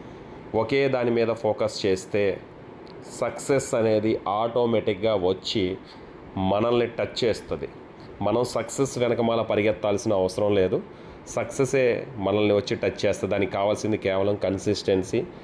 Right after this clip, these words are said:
సబ్జెక్ట్ మీద ఫోకస్. చూసారా, ఫిఫ్టీ డేస్లో ఫిఫ్టీ థౌజండ్.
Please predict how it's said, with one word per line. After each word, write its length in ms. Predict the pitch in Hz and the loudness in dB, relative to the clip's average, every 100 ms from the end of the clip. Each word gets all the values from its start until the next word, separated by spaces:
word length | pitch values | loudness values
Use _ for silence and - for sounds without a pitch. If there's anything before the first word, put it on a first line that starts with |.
| - - | -16 -4
సబ్జెక్ట్ 520 | 101 87 104 107 104 | -2 0 0 0 2
మీద 180 | 101 92 | 4 2
ఫోకస్. 640 | 87 95 90 92 - - - - - - - - - - 127 | 0 0 2 0 -2 -4 -6 -8 -14 -14 -14 -14 -14 -8 -2
చూసారా, 360 | 131 127 175 - - - - - - | 0 2 0 -4 -14 -14 -14 -14 -6
ఫిఫ్టీ 380 | - 151 - 170 | -2 -2 2 2
డేస్లో 500 | 151 143 143 165 208 - - - - | 4 4 4 0 0 -6 -14 -14 -2
ఫిఫ్టీ 420 | 156 175 - 170 | 0 2 2 2
థౌజండ్. 460 | 139 110 98 90 | 4 2 2 0